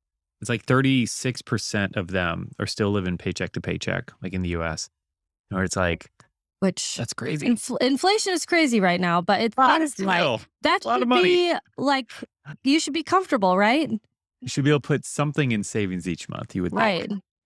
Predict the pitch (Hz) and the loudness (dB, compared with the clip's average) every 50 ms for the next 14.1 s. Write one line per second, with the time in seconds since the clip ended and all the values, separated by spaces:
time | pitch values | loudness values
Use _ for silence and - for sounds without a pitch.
0 | _ _ - 208 233 262 285 311 339 294 254 269 262 254 262 254 247 247 240 - | _ _ -2 0 0 2 2 2 0 0 0 2 2 2 2 2 0 0 -2 -2
1 | - 202 208 208 220 226 220 214 - - 233 262 254 285 277 285 285 262 - 220 | 0 0 0 0 0 -2 -4 -4 -6 -6 -4 -2 -2 0 0 0 0 -2 -2 -6
2 | _ - 254 208 196 - - - - 196 190 185 160 - - 180 180 _ _ _ | _ -4 -4 -4 -4 -4 -12 -6 -4 -2 -2 -2 -4 -6 -10 -14 -18 _ _ _
3 | _ _ - 202 202 208 214 208 208 196 190 - - - - 208 196 _ - 285 | _ _ 0 2 2 4 4 2 2 0 -2 -8 -12 -8 -8 -8 -8 _ -2 0
4 | 302 311 311 - - 185 180 175 175 175 - - _ - - _ _ _ _ - | 2 2 2 0 0 0 0 2 2 0 -2 -6 _ -20 -20 _ _ _ _ -4
5 | 208 214 202 202 214 226 240 247 233 226 214 220 226 240 285 311 - - 208 233 | -2 0 0 0 0 0 2 2 2 2 2 2 0 0 -2 -8 -6 -6 -6 -6
6 | - - 233 311 _ - - - _ _ _ _ _ _ _ _ _ _ _ _ | -6 -8 -8 -8 _ -16 -20 -20 _ _ _ _ _ _ _ _ _ _ _ _
7 | _ - - 196 202 214 220 214 - - - - 233 233 220 _ - 262 262 254 | _ -2 0 0 2 2 0 -2 -4 -10 -12 -8 -8 -10 -8 _ -2 -2 0 0
8 | - - 196 196 196 190 170 - - 196 208 233 240 226 226 202 214 - 247 214 | 0 0 0 0 0 0 -2 -2 -2 0 0 0 0 0 0 -2 -2 0 -2 -2
9 | 202 196 196 196 - - 240 226 - - 202 202 185 170 156 - 180 214 240 - | 0 -2 -2 -4 -4 -2 -2 -2 -2 -2 -4 -2 -2 -2 -4 -6 -6 -6 -6 -6
10 | - 190 208 202 - - - 214 190 190 185 185 185 185 185 - - - 180 - | -4 -2 -2 -2 -2 -2 -4 0 0 0 0 -2 -4 -6 -8 -12 -16 -18 -14 -6
11 | 185 202 196 190 196 202 214 220 220 233 233 214 190 190 180 190 185 180 _ - | 0 2 2 2 2 2 2 0 0 -2 -2 -4 -4 -2 -2 -2 -2 -2 _ -6
12 | 196 190 185 180 185 180 185 _ - - - 190 - - 185 _ - 196 185 180 | -6 -4 -4 -2 -2 -4 -6 _ -10 -12 -12 -12 -12 -14 -16 _ -6 -2 -2 -2
13 | 180 180 - 190 185 180 180 180 - - 196 180 180 175 170 170 170 165 170 170 | -2 -2 -4 -6 -6 -6 -6 -8 -8 -6 -4 -2 -2 -2 -2 -4 -6 -6 -8 -10
14 | - | -14